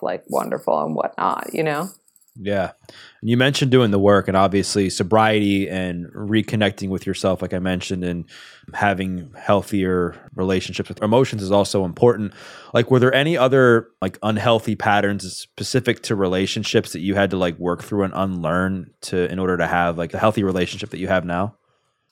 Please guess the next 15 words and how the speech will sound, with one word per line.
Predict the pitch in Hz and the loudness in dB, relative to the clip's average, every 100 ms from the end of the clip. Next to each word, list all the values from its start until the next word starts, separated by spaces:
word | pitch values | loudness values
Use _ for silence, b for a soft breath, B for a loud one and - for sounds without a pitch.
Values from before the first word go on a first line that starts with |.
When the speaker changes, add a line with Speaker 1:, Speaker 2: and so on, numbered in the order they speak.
| 208 | 0
Speaker 1:
Definitely. | 247 247 185 160 156 | 0 2 -2 -2 -2
I | |
mean, | 156 156 | -2 -2
I've | 156 147 | -4 -4
been | 139 165 | -2 0
in | 180 | 0
my | 165 | -4
fair | 160 - 147 151 | -6 -4 -4 -4
share | 147 160 147 | -4 -4 -2
of | 147 | -4
toxic | - 147 143 - 160 | -6 -8 -8 -6 -6
relationships. | 143 131 151 208 208 240 247 | -4 -4 -4 -4 -2 -2 -2
So | - | -2
I | 160 160 | 0 0
think | 165 151 156 | -2 -2 -4